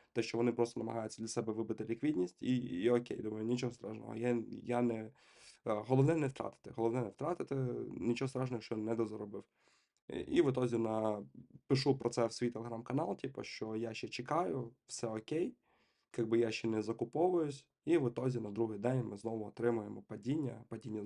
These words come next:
доволі значне, і ми знову йдемо в цю зону. В цілому, опять же, логічно і очікувано.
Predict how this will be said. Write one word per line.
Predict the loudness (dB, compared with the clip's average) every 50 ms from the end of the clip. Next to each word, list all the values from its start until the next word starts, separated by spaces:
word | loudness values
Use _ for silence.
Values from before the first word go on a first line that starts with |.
| -4 -2
доволі | 0 0 2 0 0
значне, | -4 -6 -8 -8 -6 -4 -2 -2
і | -2
ми | -2 -2
знову | -2 0 0 0 0
йдемо | 0 -2 -6
в | -6
цю | -6 -6 -4
зону. | -4 -4 -4 -4 -10 _ -20 -20 -20 -20 -20 _ _ -6
В | 0
цілому, | 2 4 6 6 6 4
опять | 2 -2 -6 -6 -4
же, | -6 -4 -4 -2 -2
логічно | -2 0 0 0 0 0 -2 -2 -2 -4 -4
і | -4 -4
очікувано. | -4 -8 -10 -10 -12 -12 -10 -8 -10 -10 -10